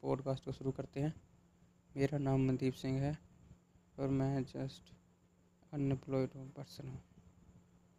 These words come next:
So, चलो शुरू करते हैं। मनी, money generally टू टाइप्स की होती है। First one is white money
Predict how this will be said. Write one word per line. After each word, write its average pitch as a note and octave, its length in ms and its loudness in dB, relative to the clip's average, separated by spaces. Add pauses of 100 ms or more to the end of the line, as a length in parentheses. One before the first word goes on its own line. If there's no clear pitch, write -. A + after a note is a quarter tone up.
(440)
So, D3 140 -14
चलो D3 180 -2
शुरू C3+ 200 -4
करते - 320 -10
हैं। - 100 -20 (2250)
मनी, C#3+ 400 2
money E3 380 10
generally C#3 420 6 (560)
टू E3 180 10
टाइप्स C3+ 440 0
की C3+ 120 0
होती C3+ 260 4
है। C#3+ 280 -4 (1080)
First - 220 -4
one C#3+ 200 6
is C3 180 8 (380)
white C3+ 280 4
money C#3 220 4